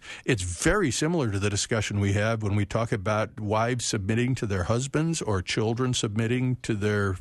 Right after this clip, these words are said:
parents. Uh, that subjection and submitting thing is worth, uh, a, a good, uh, long discussion, and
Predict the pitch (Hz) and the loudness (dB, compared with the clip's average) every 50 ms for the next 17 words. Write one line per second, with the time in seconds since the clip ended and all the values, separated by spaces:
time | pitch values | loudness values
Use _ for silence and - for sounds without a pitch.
0 | - - - 113 113 123 135 151 165 180 170 - - - - - - - - - | -6 -4 0 0 2 2 2 0 0 0 -2 -4 -6 -10 -10 -14 -16 -16 -16 -10
1 | - - 110 104 95 104 117 127 143 - - - - 143 117 113 143 147 151 - | -4 -2 0 0 2 2 0 0 0 -2 -2 -2 -2 0 2 2 2 0 0 -2
2 | - 160 151 143 - - - 117 120 147 160 160 147 120 - - 110 104 104 104 | -4 -2 0 0 0 0 0 0 2 2 2 2 2 0 0 0 0 0 2 2
3 | 98 98 98 101 107 117 123 123 113 - - - - 113 104 98 98 92 82 - | 2 0 0 2 2 2 2 2 0 -2 -6 -6 -4 -2 0 0 0 0 -2 -4
4 | - - - - - _ _ _ _ _ 98 98 98 95 92 - 107 95 87 87 | -8 -18 -20 -20 -20 _ _ _ _ _ 0 2 2 0 0 0 -2 -2 0 0
5 | - 135 160 165 113 92 87 104 110 113 101 92 101 117 120 131 139 127 110 113 | 2 2 2 2 0 -2 -4 -4 -4 -4 -2 0 2 2 4 4 2 2 0 0
6 | - - - 117 117 - - 80 80 73 - 113 104 98 92 | 0 0 0 0 0 0 -4 -6 -6 -4 0 0 0 0 0